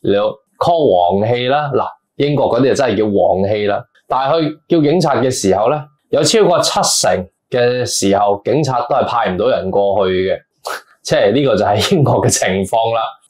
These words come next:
佢哋話好多人呢，已經懂得有組織、有預謀、有計劃，亦都非常之有經驗咁去超市嚟到笠嘢。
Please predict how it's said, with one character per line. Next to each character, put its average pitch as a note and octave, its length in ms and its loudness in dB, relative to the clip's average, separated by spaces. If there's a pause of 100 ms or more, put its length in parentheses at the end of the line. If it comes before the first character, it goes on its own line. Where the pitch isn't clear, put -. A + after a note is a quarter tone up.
(400)
佢 C3+ 120 -2
哋 D3 200 -2
話 A#2+ 200 0 (340)
好 D3 220 2
多 G3 140 0
人 G2+ 200 0
呢， D#3+ 80 0 (400)
已 B2+ 180 2
經 F3+ 380 -2 (240)
懂 C3+ 180 0
得 F3+ 200 0
有 A#2+ 240 2
組 C3+ 200 2
織、 D#3+ 200 0
有 G#2 160 0 (140)
預 G#2 200 0
謀、 G2 220 0
有 A2 200 0
計 B2+ 160 0
劃， A#2 240 0
亦 B2+ 60 -2
都 E3+ 120 -2
非 F#3 140 -2
常 A#2 140 0
之 C#3 80 0
有 C3 160 0
經 E3 140 -2
驗 C3 340 0
咁 C3 60 0 (160)
去 D3 180 -2
超 C#3+ 60 0
市 A2 180 0
嚟 F#2+ 60 -2
到 F#2 100 2
笠 A2+ 300 -2
嘢。 F2 160 -2